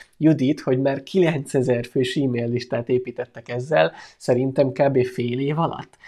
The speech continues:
Szóval elképesztően sok érdeklődőt szereznek, és utána ezeket nyilván visszaforgatják majd a kampányokba, tehát kiküldik nekik az aktuális ajánlatokat,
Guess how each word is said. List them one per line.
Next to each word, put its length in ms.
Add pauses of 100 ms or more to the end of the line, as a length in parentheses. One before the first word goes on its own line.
(260)
Szóval 520
elképesztően 640
sok 220
érdeklődőt 560
szereznek, 560 (160)
és 120
utána 280
ezeket 500
nyilván 440
visszaforgatják 1120
majd 220
a 80
kampányokba, 840 (320)
tehát 400
kiküldik 680
nekik 380
az 120
aktuális 560
ajánlatokat, 720